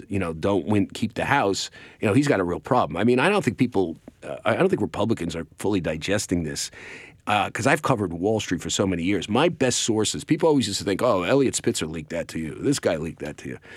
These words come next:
Generally, when there were major investigations, and particularly when the Democrats controlled Congress, as they did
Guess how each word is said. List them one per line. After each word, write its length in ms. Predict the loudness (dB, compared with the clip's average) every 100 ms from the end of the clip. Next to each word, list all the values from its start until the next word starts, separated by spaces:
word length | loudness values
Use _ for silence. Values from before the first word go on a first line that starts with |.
| -20 -20 -18
Generally, 560 | 0 4 6 4 4 2
when 160 | 4 4
there 100 | 4
were 80 |
major 400 | 4 4 4 6
investigations, 840 | 4 4 0 0 0 0 -2 -6 -6 -8
and 100 | -4
particularly 320 | -2 2 4
when 140 | 2
the 60 | 0
Democrats 500 | 2 2 4 2 0
controlled 480 | -2 -2 0 0 0
Congress, 400 | 0 0 0 -4
as 260 | -4 -6 -2
they 140 | -4
did 320 | 0 0 0